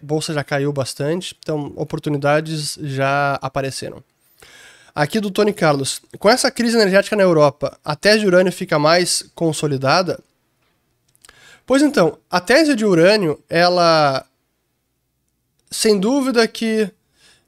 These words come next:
ela foi mais consolidada agora, até porque na Europa acabaram de classificar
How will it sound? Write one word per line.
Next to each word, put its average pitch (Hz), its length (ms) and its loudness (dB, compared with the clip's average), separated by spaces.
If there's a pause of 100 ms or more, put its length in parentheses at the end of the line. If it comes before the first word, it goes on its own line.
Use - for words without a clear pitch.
(160)
ela 170 220 2
foi 208 240 2
mais 196 560 2 (200)
consolidada 160 960 0 (1080)
agora, 156 580 0 (920)
até 175 280 0
porque 202 580 -2
na 190 120 2
Europa 190 340 4
acabaram 180 420 0
de 233 80 -6
classificar 175 800 0